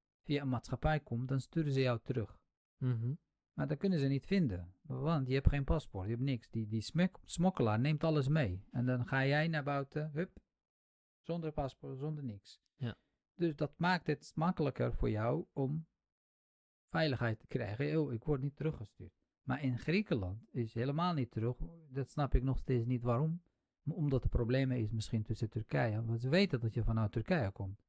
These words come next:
Speaker 2: Ja.
Speaker 1: Maar ze hebben geen bewijs. Dus ze kunnen niet zomaar jou teruggeven aan Turken. En dan laten ze jou in Athene. Maar ja, wat doe je in Athene? Want je hebt nog niks.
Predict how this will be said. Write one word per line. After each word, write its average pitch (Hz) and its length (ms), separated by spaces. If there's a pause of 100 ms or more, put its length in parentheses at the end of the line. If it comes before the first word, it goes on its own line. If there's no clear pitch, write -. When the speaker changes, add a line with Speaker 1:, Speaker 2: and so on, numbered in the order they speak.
(120)
Speaker 2:
Ja. 127 300
Speaker 1:
Maar 107 120
ze 113 60
hebben 135 180
geen 139 220
bewijs. 131 640 (520)
Dus 107 120
ze 113 80
kunnen 147 260
niet 143 180
zomaar 127 420
jou 107 180
teruggeven 107 540
aan 98 140
Turken. 113 460 (760)
En 131 120
dan 117 120
laten 117 340
ze 117 60
jou 120 160
in 120 140
Athene. 113 400
Maar 120 140
ja, 127 240
wat 135 260
doe 175 100
je 139 120
in 101 80
Athene? 107 420
Want 120 160
je 123 60
hebt 127 120
nog 139 180
niks. 156 440